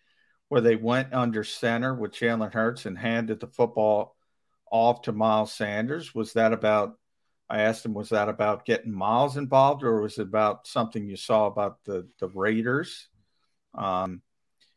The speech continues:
he said, "We wanted to get the running game going a little bit." And then he goes into, "I thought Miles did a heck of a job <laughs> on that first drive." And that's what you get from him. That, you know.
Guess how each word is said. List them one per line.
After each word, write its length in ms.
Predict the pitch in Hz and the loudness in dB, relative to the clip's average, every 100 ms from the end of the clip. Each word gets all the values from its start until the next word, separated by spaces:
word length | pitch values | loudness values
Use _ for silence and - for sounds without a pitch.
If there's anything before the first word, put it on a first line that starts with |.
| _ - | _ -10
he 120 | 110 | -8
said, 340 | - 117 110 | 2 2 2
"We 80 | 110 | -4
wanted 460 | 98 113 123 120 - | 0 2 4 2 0
to 60 | |
get 200 | 98 113 | 0 0
the 80 | 107 | 0
running 380 | 95 110 123 117 | 2 2 2 2
game 260 | 113 120 | 2 2
going 340 | 117 113 117 113 | 2 2 2 0
a 60 | |
little 260 | 110 113 113 | 0 0 0
bit." 480 | 101 107 156 226 - - _ - - | 0 0 0 -4 -14 -20 _ -18 -12
And 240 | 98 101 | -8 -4
then 100 | 117 | -2
he 60 | 117 | 0
goes 340 | 117 113 107 | 4 4 4
into, 360 | 113 117 117 110 | 0 2 2 2
"I 100 | 104 | 0
thought 340 | - 117 - | 0 0 0
Miles 280 | 110 110 110 | 0 0 0
did 140 | 107 | -4
a 20 | |
heck 220 | 98 113 110 | 0 -4 -4
of 80 | 101 | -8
a 20 | |
job 320 | - 98 107 - | -2 -2 -2 -4
<laughs> 40 | 120 | -2
on 160 | 113 | 0
that 220 | 117 98 | 0 -2
first 280 | 110 104 - | -4 -4 -4
drive." 360 | 92 85 117 139 | -2 0 0 -2
And 100 | 156 | -6
that's 220 | 156 - | -8 -8
what 100 | - | -10
you 100 | 160 | -8
get 280 | - 165 - | -6 -6 -6
from 180 | - 139 | -10 -10
him. 180 | - - | -18 -14
That, 240 | 110 131 - _ | -12 -12 -16 _
you 60 | 131 | -10
know. 280 | 127 110 | -8 -10